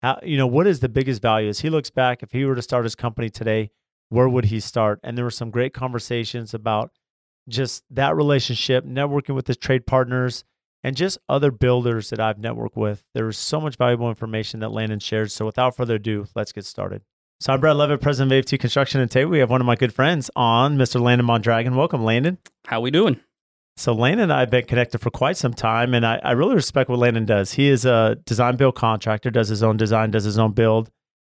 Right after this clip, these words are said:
Speaker 1: Extremely creative. I've walked your projects. I've been through many of 'em.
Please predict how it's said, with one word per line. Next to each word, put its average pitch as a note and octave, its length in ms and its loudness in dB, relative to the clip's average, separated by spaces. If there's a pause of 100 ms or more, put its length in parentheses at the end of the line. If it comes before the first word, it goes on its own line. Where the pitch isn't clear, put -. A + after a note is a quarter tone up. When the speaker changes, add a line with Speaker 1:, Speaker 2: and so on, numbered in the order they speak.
(140)
Speaker 1:
Extremely F3+ 440 2
creative. A2 360 0
I've G#2+ 140 2
walked G#2+ 240 0
your A#2 80 0
projects. A2+ 480 0
I've A#2 100 0
been G#2 160 0
through A2 140 -4
many G#2+ 220 2
of G#2+ 100 0
'em. B2 240 0